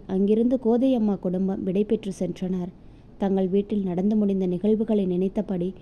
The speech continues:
சோஃபாவில் தளர்ந்து கணவன் அமர்வதைக் கண்டு அருகில் அமர்ந்த பைரவி, "என்னங்க, என்ன யோசிக்கிறீங்க?" என்னன்னே சொல்ல தெரியலம்மா. ஆனா நெகிழினிக்கு இந்த கல்யாணம் நல்ல வாழ்க்கைய அமைச்சு கொடுக்கணும்னு மட்டும் மனசு அடிச்சுக்குது.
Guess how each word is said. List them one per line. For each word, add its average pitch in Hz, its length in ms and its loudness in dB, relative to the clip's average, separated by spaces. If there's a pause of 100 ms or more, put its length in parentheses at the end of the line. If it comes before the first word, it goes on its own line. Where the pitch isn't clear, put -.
(320)
சோஃபாவில் 269 600 2
தளர்ந்து 202 520 0
கணவன் 220 460 0
அமர்வதைக் 185 540 -2
கண்டு 185 320 -2 (500)
அருகில் 240 400 2
அமர்ந்த 185 400 -2
பைரவி, 180 500 0 (400)
"என்னங்க, 196 380 2 (240)
என்ன 208 200 2
யோசிக்கிறீங்க?" 214 640 2 (520)
என்னன்னே 196 440 2
சொல்ல 208 340 0
தெரியலம்மா. 190 560 0 (220)
ஆனா 190 260 0
நெகிழினிக்கு 196 840 2
இந்த 185 180 -2
கல்யாணம் 196 580 2
நல்ல 185 300 2
வாழ்க்கைய 202 580 0
அமைச்சு 202 440 -2
கொடுக்கணும்னு 196 600 0
மட்டும் 180 420 -4
மனசு 202 360 -2
அடிச்சுக்குது. 180 580 -4